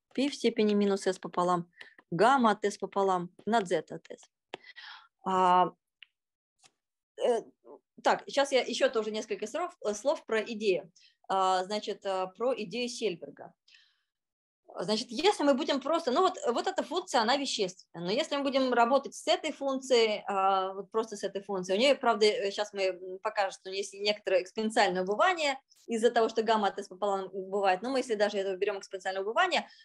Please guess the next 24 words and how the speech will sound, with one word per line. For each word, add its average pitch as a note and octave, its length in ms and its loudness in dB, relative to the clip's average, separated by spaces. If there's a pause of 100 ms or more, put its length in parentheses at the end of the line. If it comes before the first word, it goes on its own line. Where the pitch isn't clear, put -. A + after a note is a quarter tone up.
(120)
то A3 100 6
мы, D4 180 4 (200)
а, G#3+ 420 4
ну C#4+ 100 -12
вот B3+ 120 -8 (100)
таким C4+ 300 -4
образом, F3+ 460 -2
как F3 220 -10
бы F3 80 -8
каким-то G3 320 -6
там F3+ 140 -4
работая, F3+ 580 2 (440)
а, F3+ 400 4
с F3+ 120 -8
этой G3+ 220 -2
функцией, D4 560 0 (380)
а, G3 180 0
мы C4+ 220 -2
получим A3 480 2
только A#3 240 -2
результат, A#3+ 320 -4
э, F#3 420 0
Харди A3+ 300 2
Литлвуда. A3 640 -2